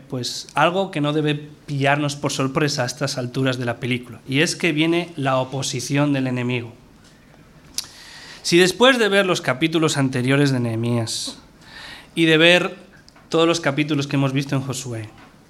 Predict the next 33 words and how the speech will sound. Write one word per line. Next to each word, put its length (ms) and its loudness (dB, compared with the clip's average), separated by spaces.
todavía 480 2
no 260 -2
te 120 -2
has 100 2
dado 200 0
cuenta 380 -4
de 140 2
que 80 0
el 100 2
pueblo 300 4
de 100 2
Dios 360 0
está 260 -4
en 100 -6
guerra, 480 0
hermano 640 2
y 120 -2
amigo, 360 -2
yo 180 2
te 120 4
digo, 340 4
como 320 0
Jesús 380 0
le 160 2
dijo 240 2
a 100 0
Pedro 260 0
en 100 2
el 80 -2
Getsemaní, 680 -2
"¿Aún 380 2
duermes?". 640 0
No, 300 2